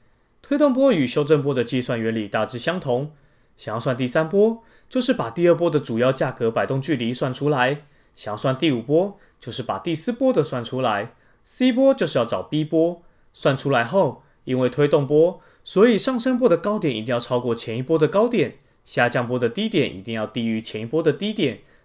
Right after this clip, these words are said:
这样才合理。因此，在系数的采用上，就和修正波完全的不同。以计算 C 波为例，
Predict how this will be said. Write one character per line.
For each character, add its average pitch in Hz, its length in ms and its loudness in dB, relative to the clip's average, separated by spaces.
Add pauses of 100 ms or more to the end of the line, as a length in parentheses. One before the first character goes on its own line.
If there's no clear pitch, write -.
这 285 160 2
样 247 120 4
才 127 160 -6
合 110 200 -2
理。 110 260 -4 (600)
因 285 140 0
此， 165 220 -2
在 131 180 0
系 147 220 -4
数 139 160 -2
的 117 60 0
采 107 180 -6
用 123 160 -4
上， 135 300 -2 (160)
就 127 160 -2
和 120 200 -2
修 170 220 -2
正 165 160 0
波 165 220 0
完 123 220 0
全 151 220 -4
的 113 60 -2
不 117 160 -8
同。 113 420 -4 (680)
以 139 200 0
计 240 160 -2
算 233 180 2
C 247 220 2
波 254 240 4
为 139 160 6
例， 135 320 0